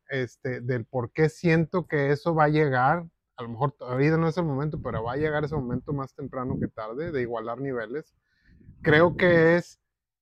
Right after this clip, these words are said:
que los sudamericanos se están yendo muy chiquitos también, ¿verdad? O sea, la verdad es que el nivel en las ligas sudamericanas,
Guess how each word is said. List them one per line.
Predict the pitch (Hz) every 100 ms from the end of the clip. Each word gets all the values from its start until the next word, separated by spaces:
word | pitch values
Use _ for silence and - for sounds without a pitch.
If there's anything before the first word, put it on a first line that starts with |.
| _ -
que | 151
los | 147 -
sudamericanos | 151 143 139 131 - 151 180 175
se | - 156
están | - 170 180
yendo | 185 190
muy | 190 -
chiquitos | - 190 185 - -
también, | 180 185 208 202 131
¿verdad? | 107 123 156
O |
sea, | - 139
la | 131
verdad | 131 139 160
es | -
que | 185
el | 170
nivel | 143 143 165 185
en | 185 160 -
las | 135 127 127
ligas | 156 170 180
sudamericanas, | 180 160 139 131 151 151 170